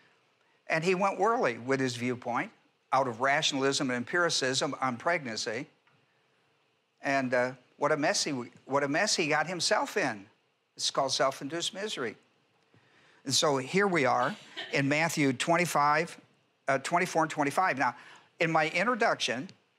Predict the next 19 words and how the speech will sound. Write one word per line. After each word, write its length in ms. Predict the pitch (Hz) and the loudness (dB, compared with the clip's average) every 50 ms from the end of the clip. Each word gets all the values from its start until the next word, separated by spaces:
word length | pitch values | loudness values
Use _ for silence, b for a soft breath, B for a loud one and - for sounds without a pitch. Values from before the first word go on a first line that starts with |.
| _ _ _ b b b b | _ _ _ b b b b
I 60 | - 156 | 0 2
want 240 | 160 175 196 220 | 4 2 2 2
to 80 | - 233 | 2 2
tell 80 | 262 277 | 2 2
you 80 | 226 | 2
something 280 | - - 170 156 151 156 | 2 2 2 2 0 0
that's 120 | 139 - | 0 2
really 280 | 160 160 160 160 175 214 | 2 2 4 4 4 4
interesting. 600 | - 277 233 156 135 127 120 - - 117 98 - - _ _ _ b b b b b b b b b _ _ _ _ _ _ _ _ _ _ | 2 2 2 4 2 2 2 0 -4 -6 -8 -10 -16 _ _ _ b b b b b b b b b _ _ _ _ _ _ _ _ _ _
Matthew 460 | - 135 135 156 160 170 - - 147 135 | -4 -2 0 2 2 0 0 0 -2 -2
twenty-four, 480 | - - 156 160 175 160 - 175 170 | 0 0 0 0 0 2 2 0 0
twenty, 260 | 175 - 170 151 135 120 | 2 2 0 0 0 0
which 220 | 131 143 131 - | 0 0 0 2
we 120 | 139 139 139 | 2 2 4
already 340 | 143 156 160 175 175 180 | 4 4 4 2 2 2
know 340 | 170 180 185 175 151 127 123 - | 2 2 4 4 4 2 2 -2
is 160 | 135 120 123 | -4 -2 0
one 160 | 135 135 131 | 0 0 0
sentence. 460 | - - 170 151 - - 101 - - | 2 2 0 0 0 -4 -8 -14 -14